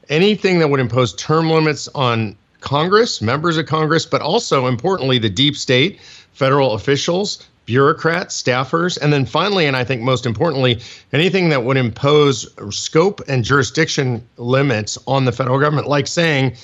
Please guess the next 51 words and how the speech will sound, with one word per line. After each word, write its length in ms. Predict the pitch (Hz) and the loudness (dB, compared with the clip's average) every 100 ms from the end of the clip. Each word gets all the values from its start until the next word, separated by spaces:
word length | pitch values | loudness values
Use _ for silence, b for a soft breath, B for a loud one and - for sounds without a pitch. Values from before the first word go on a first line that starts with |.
| B B B - | B B B 0
"No, 240 | 156 170 | 2 4
you 140 | 175 | 2
can't 260 | - 170 151 | 2 0 2
be 100 | 156 | 2
involved 300 | 143 143 131 | 2 2 2
in 80 | 131 | 0
education 640 | 127 123 151 165 127 117 | 0 -2 0 2 2 0
or 220 | 107 110 | 0 0
energy 500 | 139 151 110 120 113 107 | 2 0 2 0 0 0
or 380 | 123 120 113 - B B B - | 2 4 4 2 B B B -4
in 380 | 127 123 139 123 | -2 2 2 2
your 200 | 143 160 | 2 2
sweet 320 | - 160 170 | 2 0 0
spot, 300 | - 170 147 | 0 0 2
our 180 | 143 175 | 0 0
sweet 220 | 151 143 | 0 -2
spot, 320 | 107 139 139 | 0 -2 -2
you 80 | 113 | -4
can't 260 | 160 156 127 | -2 -2 0
be 100 | 143 | 0
involved 300 | 135 123 104 | 2 0 -2
in 80 | |
healthcare, 500 | 90 151 127 123 107 | -2 -2 -2 0 0
get 140 | 104 120 | 2 0
out 160 | 127 | 0
of 80 | 120 | 0
our 120 | 110 | 0
business." 420 | 101 139 107 104 - | 0 -2 0 -4 -2
So 260 | 123 117 B B B | -2 -2 B B B
these 180 | - 165 | 0 2
are 80 | 196 | 4
things 240 | 170 180 | 2 2
we 120 | 139 131 | 2 0
can 180 | 127 | 0
do. 320 | 127 185 160 143 | 2 4 4 2
And 160 | 151 | 2
then 320 | 160 160 151 139 | 2 2 0 0
you're 200 | 156 165 | 2 2
right, 260 | 214 214 | 2 2
we 140 | 147 160 | 0 2
do 140 | 226 | 2
have 120 | 226 | 2
opposition, 760 | 165 156 135 170 208 147 139 131 B B B | 2 0 0 0 0 0 0 -2 B B B
and 120 | 139 147 | 0 2
even 260 | 170 226 | 4 4
by 140 | 170 139 | 2 2
what 160 | 143 | 2
I 80 | 143 | 2
would 120 | 131 120 | 0 0
now 200 | 156 170 | -2 -2
call 640 | - 165 151 135 110 | 0 2 2 0 -2